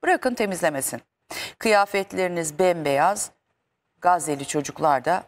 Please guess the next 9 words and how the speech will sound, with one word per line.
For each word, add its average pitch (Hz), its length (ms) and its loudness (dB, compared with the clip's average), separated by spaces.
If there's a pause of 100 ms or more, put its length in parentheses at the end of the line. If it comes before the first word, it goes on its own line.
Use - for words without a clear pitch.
(120)
bu 180 140 0
yüzden 123 500 -2
ölüyse 147 640 0 (320)
o 202 80 -6
temizlik - 720 -4
temizlik 147 460 -4
değildir. 127 460 -2 (400)
Verdiğin 190 420 2
paranın 143 460 -2